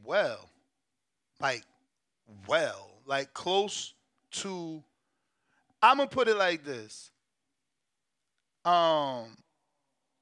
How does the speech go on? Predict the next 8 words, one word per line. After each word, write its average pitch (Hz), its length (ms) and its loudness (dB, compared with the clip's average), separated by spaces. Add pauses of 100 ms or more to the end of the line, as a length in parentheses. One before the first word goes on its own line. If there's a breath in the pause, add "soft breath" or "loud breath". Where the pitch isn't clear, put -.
(600)
Danny, 220 380 6
what 233 220 2
Johnny 240 340 6
Rice 233 300 2
wanted 220 360 0
to 202 80 0
fight 202 460 0 (960)
Jared? 143 540 2